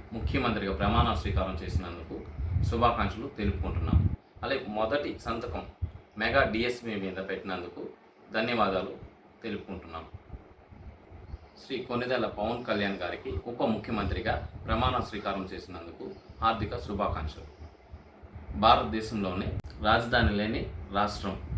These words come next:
మన ఆంధ్రప్రదేశ్. అమరావతిని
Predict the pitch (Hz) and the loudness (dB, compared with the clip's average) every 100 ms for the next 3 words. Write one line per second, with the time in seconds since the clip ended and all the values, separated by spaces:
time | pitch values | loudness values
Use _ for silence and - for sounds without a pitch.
0 | - - 104 101 107 107 - 92 92 - | -4 2 4 6 6 4 2 -2 -2 -4
1 | - - - - - - 98 110 120 107 | -6 -4 0 2 2 0 0 6 8 6
2 | 98 98 117 | 2 -2 -4